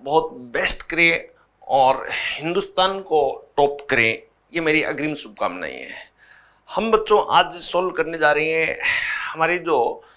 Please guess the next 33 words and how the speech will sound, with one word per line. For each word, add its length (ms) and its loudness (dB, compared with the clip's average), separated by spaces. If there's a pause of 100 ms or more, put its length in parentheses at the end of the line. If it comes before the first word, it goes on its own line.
(240)
दंगल 420 2
की 180 -6
सीरीज 360 -8
चल 100 -4
रही 220 0
है, 180 2
उसमें 600 -6 (160)
दंगल 320 -6
का 240 2 (600)
पेपर 260 2
नंबर 240 -2
सिक्स 520 -4 (240)
जूलॉजी 400 -4
का 120 6
आज 380 2
हम 100 -6
सॉल्व 240 -6
करने 260 -2
जा 120 4
रहे 180 2
हैं। 260 -6 (580)
दंगल 400 4 (440)
बच्चों 280 -2 (120)
आपके 320 0
लिए 360 -8 (220)
एक 260 -4
संजीवनी 720 -2
साबित 400 -4
हो 100 2
रही 240 0
है। 320 0 (260)
जैसा 340 4 (800)
हम 280 -4